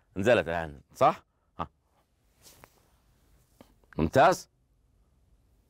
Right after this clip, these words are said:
ممتاز. سوي مرة ثانية.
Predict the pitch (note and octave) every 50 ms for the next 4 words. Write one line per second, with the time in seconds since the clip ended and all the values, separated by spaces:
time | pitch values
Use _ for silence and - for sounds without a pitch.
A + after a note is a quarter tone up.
0 | _ _ _ _ _ _ _ _ _ _ _ _ _ _ _ _ _ _ _ _
1 | _ _ _ _ _ _ _ _ _ _ - - - - _ - _ _ _ _
2 | _ _ _ _ - _ _ _ - _ - - - G2+ C3+ C#3+ - - D#3+ G#2+
3 | E2 - - - - _ _ _ _ _ _ _ _ _ _ _ _ _ _ _
4 | _ _ _ _ _ _ _ _ _ _ - B2+ C3 B2+ C3 B2 A#2+ A#2 C#3 D3+
5 | E3+ G3+ C4+ B3